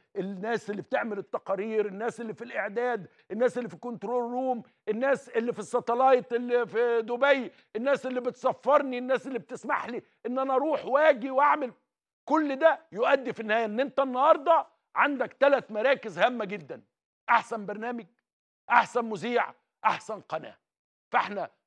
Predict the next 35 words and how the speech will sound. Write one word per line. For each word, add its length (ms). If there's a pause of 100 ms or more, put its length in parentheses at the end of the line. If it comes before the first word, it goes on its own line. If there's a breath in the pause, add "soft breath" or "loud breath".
(340)
لينا 220
الشرف 420
إن 100
إحنا 240
موجودين 380
في 80
أحسن 340
قناة، 320 (500)
وأنا 180
ليا 200
الشرف 520
إن 140
أنا 100
موجود 560 (280)
في 60
أحسن 400
برنامج. 460 (920)
وزي 840
ما 40
بقول 220
لحضراتكم 540
الحمد 340
لله 320 (340)
على 220
مدى 240
السنوات 580 (200)
و-، 280
ويمكن 500 (240)
من 180
هنا 180
لآخر 320
السنة 280
حضراتكم 440
هتشوفوا 460 (340)
يعني 380